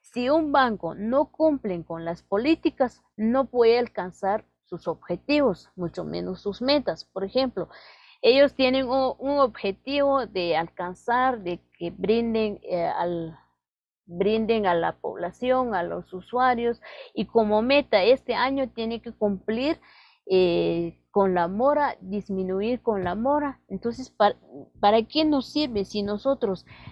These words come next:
tenemos una política y no cumplimos dentro de nuestra institución? A eso no vamos a alcanzar, mucho menos vamos a alcanzar a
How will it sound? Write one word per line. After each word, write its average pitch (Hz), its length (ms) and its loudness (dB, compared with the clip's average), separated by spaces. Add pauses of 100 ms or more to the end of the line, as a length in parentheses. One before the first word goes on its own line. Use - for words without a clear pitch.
(260)
tenemos 240 500 0
una 262 340 0
política 214 760 -4
y 208 100 -2
no 247 240 0
cumplimos 220 720 -2
dentro 170 380 -4
de 170 80 -6
nuestra 170 320 -6
institución? 202 760 -4 (220)
A 170 180 0
eso 220 360 2
no 196 260 0
vamos 202 380 0
a 180 40 0
alcanzar, 175 640 0 (560)
mucho 240 420 2
menos 294 480 0
vamos 240 420 -2
a - 100 -16
alcanzar 208 580 -2 (180)
a 175 440 -2